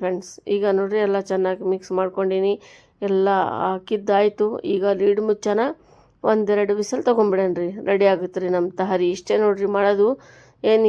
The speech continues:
ಈಸಿ ಇದೆ ಭಾಳ. ನೀವು ಮಾಡ್ಕೊರಿ ಆರಾಮಾಗಿ. ಯಾರು ಗೆಸ್ಟ್, ಫ್ರೆಂಡ್ಸ್, ಮಕ್ಕಳಿಗೆ ಯಾರು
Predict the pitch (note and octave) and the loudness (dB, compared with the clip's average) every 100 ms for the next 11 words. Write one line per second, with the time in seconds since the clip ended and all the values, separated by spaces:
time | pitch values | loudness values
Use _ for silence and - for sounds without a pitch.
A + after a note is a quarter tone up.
0 | G#3 G#3 G3+ A#3 A3 G#3 G#3+ G3 G#3 G#3 | 4 2 0 0 2 2 4 4 6 4
1 | G3+ G3 F#3 F#3+ G#3 G3+ G3+ F#3+ G3 G3 | 2 2 2 0 0 2 2 2 2 2
2 | G3 F#3+ F#3 F#3+ F#3+ F#3 G#3 G#3 - G3 | 0 -2 0 0 0 0 0 -2 -4 -4
3 | F#3+ F#3 - - - _ - G#3 G#3+ G#3 | -2 -2 -6 -20 -20 _ -16 -2 2 2
4 | G#3+ - G3 F#3+ F#3 G3 - G#3+ G3+ G3 | 0 -2 0 2 2 0 2 2 4 4
5 | F#3 F3+ F#3+ G3 A3+ | 2 2 2 2 0